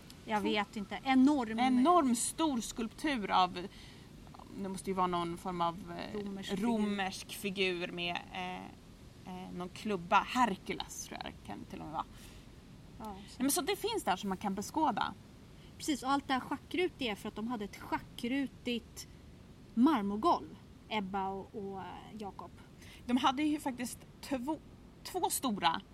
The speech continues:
Speaker 2: enorma salar
Speaker 1: Mm.
Speaker 2: som liksom gick från, sträckte sig från ena sidan av slottet till det andra. Eh,
Speaker 1: Så nästan en hel våning?
Speaker 2: en hel, nästan en hel våning, en hel våning liksom bred eller
Speaker 1: Mm.
Speaker 2: lång.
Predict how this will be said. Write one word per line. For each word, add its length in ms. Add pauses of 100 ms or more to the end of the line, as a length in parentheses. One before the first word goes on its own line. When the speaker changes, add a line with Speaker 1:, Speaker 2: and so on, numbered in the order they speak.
Speaker 2:
enorma 420
salar 460 (140)
Speaker 1:
Mm. 240 (400)
Speaker 2:
som 360
liksom 300
gick 320
från, 580
sträckte 420
sig 120
från 220
ena 240
sidan 300
av 80
slottet 420
till 340
det 140
andra. 560 (1400)
Eh, 280 (120)
Speaker 1:
Så 140
nästan 380
en 100
hel 140
våning? 260
Speaker 2:
en 140
hel, 360
nästan 300
en 100
hel 180
våning, 200
en 100
hel 260
våning 380
liksom 440
bred 640 (140)
eller 120
Speaker 1:
Mm. 60
Speaker 2:
lång. 360